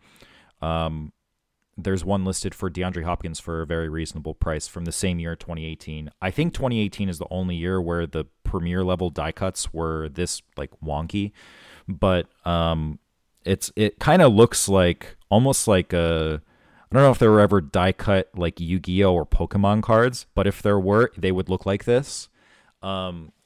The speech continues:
so the, the design might not be for everybody, but that almost makes me kinda like it even more.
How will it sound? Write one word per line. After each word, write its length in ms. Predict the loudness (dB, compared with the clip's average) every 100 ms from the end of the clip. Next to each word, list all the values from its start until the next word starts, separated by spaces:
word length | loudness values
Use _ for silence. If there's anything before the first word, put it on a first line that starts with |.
| _
so 540 | -8 -4 0 0 -2 -6
the, 220 | -6 -6
the 200 | -6 -6
design 500 | -4 -6 -2 -2 -2
might 200 | -2 -2
not 220 | -2 -4
be 100 | -4
for 200 | -6 -6
everybody, 640 | -6 -4 -4 -2 -2 -2 -6 -14 _ _ -18 -8
but 340 | 0 2 0 -2 -2
that 160 | -2 0
almost 420 | -2 -2 -6 -6
makes 260 | -6 -6
me 80 | -8
kinda 280 | -4 -4 -2
like 280 | -2 -4 -2
it 140 | -2
even 260 | -2 -4 -6
more. 440 | -6 -4 -4 -4